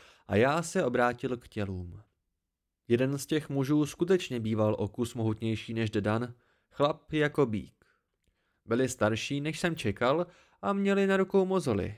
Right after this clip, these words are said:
svědčící o letech práce se zbraněmi. Nešlo o žádné nespokojené farmáře. Tohle byli vojenští veteráni.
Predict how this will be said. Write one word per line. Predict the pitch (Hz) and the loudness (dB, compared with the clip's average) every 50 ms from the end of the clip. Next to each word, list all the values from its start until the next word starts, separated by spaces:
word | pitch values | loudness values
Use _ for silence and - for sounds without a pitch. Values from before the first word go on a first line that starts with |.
| - _ | -14 _
svědčící | - - - 107 104 - - 127 120 - - 131 135 - | -8 -4 -4 -2 -2 -2 -4 -4 -4 -4 -2 -2 0 2
o | - 107 | 2 4
letech | 113 117 123 123 131 - - | 4 4 2 0 -4 -6 -4
práce | - 110 107 113 117 - - 120 | 0 0 0 0 0 -4 -6 -6
se | 117 - 123 113 | -6 -6 -6 -4
zbraněmi. | 110 107 107 107 101 92 - - - - _ _ _ _ _ _ _ _ _ _ _ _ _ _ _ _ | -4 -2 -2 -2 -4 -6 -8 -12 -16 -20 _ _ _ _ _ _ _ _ _ _ _ _ _ _ _ _
Nešlo | - 107 120 120 - - 175 175 180 156 | -4 -4 -2 -2 0 2 2 2 2 2
o | 160 165 | 0 2
žádné | 139 151 147 147 147 147 147 147 | 2 2 2 2 2 0 -2 -2
nespokojené | 143 139 131 - 143 135 - 139 131 131 135 135 127 | -2 -4 -4 -4 -6 -4 -2 0 -2 0 -2 -4 -4
farmáře. | 127 110 104 101 98 98 92 95 101 - - 92 - _ _ _ _ _ _ _ _ _ | -4 -4 -4 -2 -2 -4 -4 -4 -8 -12 -14 -16 -20 _ _ _ _ _ _ _ _ _
Tohle | - 113 135 170 190 202 208 196 - _ _ _ _ _ _ - | -2 0 2 2 2 2 0 -2 -8 _ _ _ _ _ _ -2
byli | 151 165 170 170 170 | 0 2 4 4 4
vojenští | 143 135 135 135 143 139 - - - - 135 | 4 4 4 4 2 0 -4 -8 -6 -4 -2
veteráni. | 117 113 - - 101 101 90 - - - - | -2 -2 -2 -2 -4 -4 -4 -6 -8 -14 -18